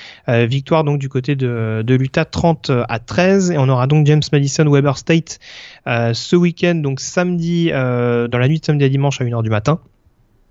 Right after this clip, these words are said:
Donc, euh, attention au piège pour, euh, pour James Madison, faudra pas se mettre, euh, deux fois, euh, dans, dans le mauvais drap pour les Dukes.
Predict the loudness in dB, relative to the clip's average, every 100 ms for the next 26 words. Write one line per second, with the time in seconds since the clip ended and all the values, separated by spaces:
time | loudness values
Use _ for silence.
0 | _ -14 -12 -6 -6 -2 0 0 0 2
1 | 0 2 0 0 0 0 2 0 -2 -2
2 | -2 0 -2 -2 0 0 0 -2 -2 -2
3 | -4 -4 -4 -2 -2 2 0 2 0 2
4 | 2 2 -2 -6 -20 -20 -20 -4 -2 0
5 | -2 0 2 4 4 2 2 -2 -2 -6
6 | -4 -6 -4 -6